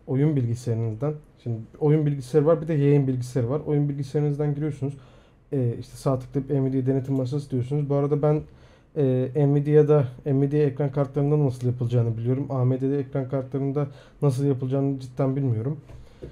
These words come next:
E, o yüzden A M D'ci arkadaşlar, e, kusura bakmasın. Ya da sizde de böyle benzerse, e,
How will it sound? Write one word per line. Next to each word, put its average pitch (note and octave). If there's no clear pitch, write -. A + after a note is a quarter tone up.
E, B2+
o B2+
yüzden C#3
A C#3
M C#3
D'ci D3
arkadaşlar, C3+
e, C#3
kusura D3
bakmasın. D3
Ya C3+
da D#3
sizde C#3
de D3
böyle D3
benzerse, D3+
e, C3+